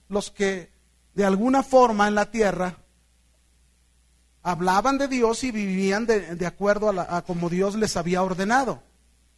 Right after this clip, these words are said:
o enseñado por sus padres. Pero resulta que los tiempos de Enoc eran tiempos de incredulidad,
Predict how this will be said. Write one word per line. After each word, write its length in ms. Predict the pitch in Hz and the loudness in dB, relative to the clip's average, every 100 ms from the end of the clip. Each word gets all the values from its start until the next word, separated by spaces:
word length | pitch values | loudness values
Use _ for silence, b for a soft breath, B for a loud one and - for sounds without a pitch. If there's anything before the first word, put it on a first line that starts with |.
| _ _ | _ _
o 120 | - | -8
enseñado 640 | 196 185 214 240 330 170 113 _ | -6 -4 -4 0 0 0 -8 _
por 100 | 151 | -16
sus 220 | 151 202 - | -12 -12 -4
padres. 560 | 269 320 196 107 - _ _ _ _ _ _ _ _ _ _ _ _ _ _ _ | -2 -2 -4 -16 -20 _ _ _ _ _ _ _ _ _ _ _ _ _ _ _
Pero 420 | - 254 247 240 - b b b b b _ | 2 4 6 4 2 b b b b b _
resulta 840 | - 247 - 349 381 277 - 208 - | 2 2 4 6 6 4 2 0 2
que 80 | |
los 180 | 233 220 | 0 0
tiempos 420 | - 302 302 320 | 0 -2 4 4
de 100 | 247 | 6
Enoc 300 | 240 254 277 240 | 6 6 6 6
eran 280 | 269 269 | 4 4
tiempos 360 | 269 262 240 247 | 0 -2 -2 -2
de 100 | 214 | 0
incredulidad, 1000 | 190 175 180 180 175 170 165 170 180 | -2 -2 -2 0 0 0 0 0 0